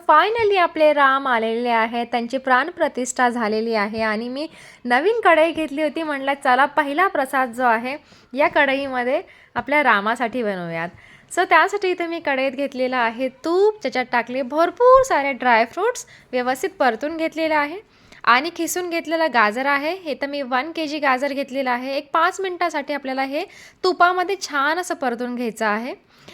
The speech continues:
आणि थोड्या वेळ, अ, परतून झाल्यानंतर आपल्याला याच्यामध्ये टाकायचं आहे दूध. So वन के जी जे काही गाजर आहे, वन, ए-, एक किलो जे गाजर आहे त्यासाठी मी इथं एक लिटर दूध टाकलेलं आहे.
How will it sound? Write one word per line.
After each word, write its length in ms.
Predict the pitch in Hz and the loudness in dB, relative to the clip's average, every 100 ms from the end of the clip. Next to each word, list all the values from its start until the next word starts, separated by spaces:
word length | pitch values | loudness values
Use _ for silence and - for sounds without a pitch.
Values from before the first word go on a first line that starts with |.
| - - | -20 -6
आणि 320 | - 240 262 302 | 2 2 2 -4
थोड्या 320 | 320 285 285 | -2 0 2
वेळ, 180 | 285 294 | 2 2
अ, 200 | 269 233 | 2 0
परतून 440 | 226 277 247 311 302 | 2 0 0 -4 -2
झाल्यानंतर 680 | 285 262 302 339 330 359 370 - | -2 -2 -2 -4 -2 -2 -2 -8
आपल्याला 320 | - 262 254 | -8 -4 -4
याच्यामध्ये 320 | 254 254 262 | -4 -6 -4
टाकायचं 400 | 262 220 226 233 | -2 -2 -2 -4
आहे 240 | 247 233 262 | -6 -4 -6
दूध. 320 | 202 247 294 - _ _ _ _ - | -4 -4 -6 -10 _ _ _ _ -2
So 140 | 339 269 | 0 4
वन 200 | 311 370 | 4 4
के 280 | 427 381 330 | -2 -2 -2
जी 220 | 311 392 494 _ _ _ 214 | -2 -4 -6 _ _ _ -10
जे 80 | 262 | -6
काही 140 | 302 | -2
गाजर 400 | 254 220 226 285 | 2 2 2 0
आहे, 220 | 285 294 | 0 -2
वन, 280 | 262 254 254 - | -2 -4 -6 -8
ए-, 240 | - 233 247 | -4 -2 -2
एक 360 | - 254 247 | -2 -4 -4
किलो 180 | 285 285 | -2 0
जे 140 | 285 | 0
गाजर 400 | 285 226 214 277 | 2 2 2 -2
आहे 100 | 285 | -4
त्यासाठी 400 | 311 277 277 277 | -2 -4 -4 -8
मी 160 | 285 277 | -8 -8
इथं 240 | 269 330 392 _ _ _ | -6 -6 -6 _ _ _
एक 280 | 240 294 370 | 0 0 2
लिटर 360 | 339 311 320 330 | 0 0 0 0
दूध 280 | 240 277 294 262 | -2 -4 -2 0
टाकलेलं 420 | 233 240 226 226 | 0 0 -2 -2
आहे. 220 | 220 | -2